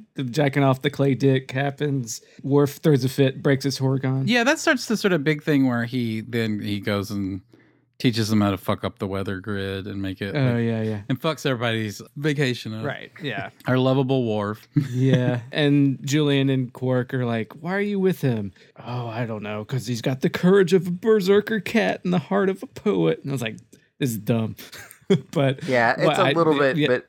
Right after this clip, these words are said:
Speaker 3: I mean,
Speaker 2: Yeah, it's t-, it's overrated.
Speaker 3: somebody did have to. That's another, I mean, the show's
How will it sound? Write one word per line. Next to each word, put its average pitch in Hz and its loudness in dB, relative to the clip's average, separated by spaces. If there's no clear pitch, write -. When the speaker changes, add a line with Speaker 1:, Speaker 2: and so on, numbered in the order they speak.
Speaker 3:
I 127 -2
mean, 143 0
Speaker 2:
Yeah, 113 2
it's - -10
t-, - -4
it's 135 -4
overrated. 117 0
Speaker 3:
somebody 233 2
did 127 2
have 110 2
to. 110 -6
That's 165 0
another, 147 2
I - 0
mean, 139 -2
the 160 -2
show's 262 0